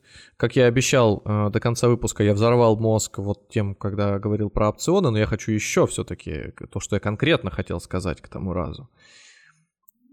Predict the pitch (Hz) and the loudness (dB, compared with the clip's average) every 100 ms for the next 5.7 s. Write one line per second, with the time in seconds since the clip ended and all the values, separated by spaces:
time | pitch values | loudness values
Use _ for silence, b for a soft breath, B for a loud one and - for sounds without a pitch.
0 | _ _ _ _ - 95 - 107 - - | _ _ _ _ -10 -8 0 0 0 -8
1 | - _ _ _ _ _ 214 - 120 - | -10 _ _ _ _ _ -6 -2 -4 0
2 | 131 - 98 - 90 87 95 95 98 101 | -2 0 -4 -4 -8 -6 -6 -6 -4 -2
3 | 95 92 - 107 107 - 117 _ _ _ | -2 -4 -4 -2 -2 -4 -14 _ _ _
4 | _ _ _ _ _ _ _ _ _ _ | _ _ _ _ _ _ _ _ _ _
5 | 110 104 107 156 165 98 | 0 2 4 2 2 -2